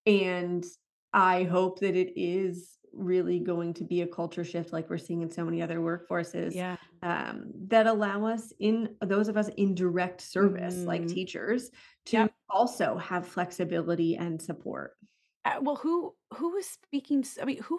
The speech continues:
Speaker 2: has so much influence over our children? Are the t-,
Speaker 1: Yeah.
Speaker 2: they're teachers, right? And what has blown my mind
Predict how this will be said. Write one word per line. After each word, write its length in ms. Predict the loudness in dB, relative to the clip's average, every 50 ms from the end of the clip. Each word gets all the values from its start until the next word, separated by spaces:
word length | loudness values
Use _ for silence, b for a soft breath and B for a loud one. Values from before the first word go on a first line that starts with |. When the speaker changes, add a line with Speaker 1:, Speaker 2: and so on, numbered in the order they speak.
| -6 -6
Speaker 2:
has 120 | -10 -8
so 140 | -4 -2 0
much 160 | 0 0 -2
influence 320 | -4 -6 -6 -6 -6 -6 -6
over 160 | -6 -6 -6
our 40 | -8
children? 420 | -8 -8 -12 -10 -8 -8 -10 -10 -12 _ _ _ _ _ -12
Are 80 | -10 -8
the 160 | -6 -6 -6
t-, 140 | -6 -6 -6
Speaker 1:
Yeah. 60 | -2
Speaker 2:
they're 160 | -2 -2 -2 -4
teachers, 600 | -8 -10 -4 -2 -2 -2 -2 -4 -4 -4 -2 0
right? 200 | 0 0 0 -2 B B B B B B B B 2
And 160 | 2 4 4
what 140 | 4 2 0 -2 -4
has 140 | -4 -4 -4
blown 480 | -6 -12 -8 -2 0 2 2 2 2
my 200 | 2 0 0 -2
mind 500 | -2 -2 -2 -4 -4 -6 -6 -8 -8 -12